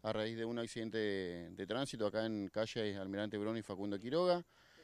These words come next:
donde fueron partícipes tanto un automóvil como un motovehículo.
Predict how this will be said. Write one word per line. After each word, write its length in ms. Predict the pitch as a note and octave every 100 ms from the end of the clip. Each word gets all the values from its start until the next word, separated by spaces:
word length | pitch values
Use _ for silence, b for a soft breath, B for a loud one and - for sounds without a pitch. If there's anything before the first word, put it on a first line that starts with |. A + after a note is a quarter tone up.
| B B _ _
donde 540 | A2 A2 G#2 G2+ F#2+ F#2
fueron 240 | - A2+ G2+
partícipes 520 | F#2+ G#2+ A#2 A2 G#2+
tanto 220 | G#2+ G#2+
un 80 | A2
automóvil 500 | G#2+ G2+ A2 B2 A2+
como 260 | G#2 G2+
un 120 | A2+ A2+
motovehículo. 760 | G#2+ G2+ A2 C#3 D#3 D3+ D3+